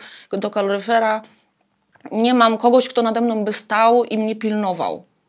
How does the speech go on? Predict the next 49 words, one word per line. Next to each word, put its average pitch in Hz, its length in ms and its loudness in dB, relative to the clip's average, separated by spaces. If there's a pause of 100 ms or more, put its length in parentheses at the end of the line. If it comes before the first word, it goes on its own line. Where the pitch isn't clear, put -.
(500)
Więc 214 500 -4
jakby 208 300 -4
ta 214 120 0
odpowiedzialność, 214 720 -2
którą 190 320 -8
my 185 100 -6
gdzieś 185 240 -8
tam 190 180 -8
mamy, 185 360 -4 (800)
mm, 180 360 -6
którą 196 280 -2
ja 220 160 4
sobie 247 220 0
też 220 140 -6
narzuciłam, 190 580 -6
tak, 214 220 -6
że 226 80 -8
to 226 140 -8
ja 240 260 4
odpowiadam 180 500 -4
za 180 60 -6
swoje 170 320 -4
życie 175 300 -8
i 208 100 -8
to 202 100 -10
ja 220 140 0
decyduję 180 420 -4
o - 80 -10
tym, - 140 -14
czy 190 100 -12
się 190 120 -12
napiję, 180 340 -14
czy - 160 -12
nie. 53 200 -10 (1080)
Więc 202 200 -4
to 220 100 -4
jest, 214 160 -2
y, 208 160 -4
tak 214 180 -2
jak 214 100 -8
na 208 80 -2
przykład 208 180 -6
na 202 80 -4
terapii 208 340 -4
się 202 120 -2
mówi, 190 280 -4
że 185 260 -2
powinnam 180 480 -6
unikać, 185 720 -6